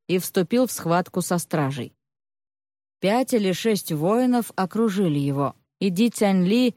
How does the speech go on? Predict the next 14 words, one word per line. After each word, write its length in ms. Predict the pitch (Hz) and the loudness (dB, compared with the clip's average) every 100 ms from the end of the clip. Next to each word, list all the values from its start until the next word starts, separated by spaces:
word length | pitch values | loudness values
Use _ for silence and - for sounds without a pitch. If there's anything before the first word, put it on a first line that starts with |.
| _ | _
оторопело 720 | 165 175 185 170 208 214 208 | -2 0 2 2 2 2 4
начал 420 | 185 175 - 175 | 2 0 0 -2
озираться, 720 | - 165 156 156 214 - 233 196 _ _ | -2 -2 0 0 0 0 0 0 _ _
не 140 | 214 | 0
понимая, 520 | 226 226 220 240 262 240 | 2 4 4 4 4 4
на 120 | 214 | 2
кого 280 | 202 190 220 | 2 2 4
напасть 560 | 196 170 190 190 - | 2 2 0 0 -4
в 40 | - | -2
первую 420 | 170 165 170 175 | 0 2 2 0
очередь. 640 | - 180 - 135 127 - - _ _ _ _ _ _ _ _ - | 0 -2 -2 -6 -8 -12 -18 _ _ _ _ _ _ _ _ -4
«Прочь 480 | 226 226 262 269 | 0 2 2 0
с 100 | 180 | -2
дороги!» 680 | 175 240 330 453 214 175 135 | 0 0 2 0 0 0 -2